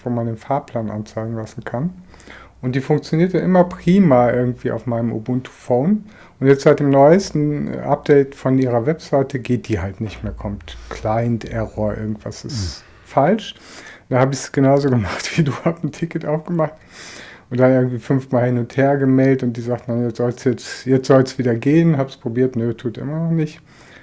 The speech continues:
Speaker 1: Und dann fragen sie halt, „Ja, schick mal irgendwie, was hast du für ein Handy, Betriebssystem, Browser?“ <laughs> Ich schreib zurück, „Ja, ich hab hier so ein Pixel drei A mit Ubuntu Touch und einen Morph-Browser.“ <laughs> Und seitdem hab ich nichts mehr gehört.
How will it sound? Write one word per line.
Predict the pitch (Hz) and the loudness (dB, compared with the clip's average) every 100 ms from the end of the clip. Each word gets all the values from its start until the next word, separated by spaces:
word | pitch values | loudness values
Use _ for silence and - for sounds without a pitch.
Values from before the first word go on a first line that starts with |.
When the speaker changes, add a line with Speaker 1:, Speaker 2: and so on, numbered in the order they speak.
| - - _ | -20 -20 _
Speaker 1:
Und | 123 | -2
dann | 113 | -2
fragen | - 127 135 | 0 4 4
sie | 131 | 4
halt, | 127 123 | 0 2
„Ja, | 135 135 131 127 | 4 4 4 2
schick | 120 - 139 127 | 0 -6 -4 -2
mal | 120 | -2
irgendwie, | 123 123 | -2 -4
was | 120 - | -4 -2
hast | 135 - | -4 -4
du | 131 | -2
für | 135 | 0
ein | 120 | 2
Handy, | 127 151 143 143 | 2 0 0 -4
Betriebssystem, | 135 127 - 135 135 131 - 139 127 | -2 -8 -4 -6 -4 -8 -2 0 0
Browser?“ | 120 127 135 - - 175 | 0 2 2 2 0 0
<laughs> | |
Ich | - - | 0 -8
schreib | - 135 - | 0 0 0
zurück, | - 147 143 - | -2 2 0 4
„Ja, | 151 156 156 147 - - - | 6 6 4 0 -14 -20 -20
ich | - | -4
hab | 156 | 0
hier | 156 | 2
so | 135 | 2
ein | 135 131 | 2 2
Pixel | 180 175 - 135 | 0 0 -4 0
drei | 135 139 143 | 4 4 4
A | 151 156 | 4 6
mit | 143 143 | 4 2
Ubuntu | 135 147 151 151 | -2 0 2 -2
Touch | - - 190 185 - | -4 2 2 2 -4
und | 151 151 | -2 -2
einen | 147 143 | -2 6
Morph-Browser.“ | 147 147 - - 127 131 127 120 | 8 8 2 -6 -2 -2 -2 2
<laughs> | 196 | 2
Und | 185 | 2
seitdem | 233 190 185 190 180 | 4 4 6 4 2
hab | 170 | 2
ich | 165 | -2
nichts | 170 - - | -4 -10 -10
mehr | 151 | -8
gehört. | 135 139 | 0 0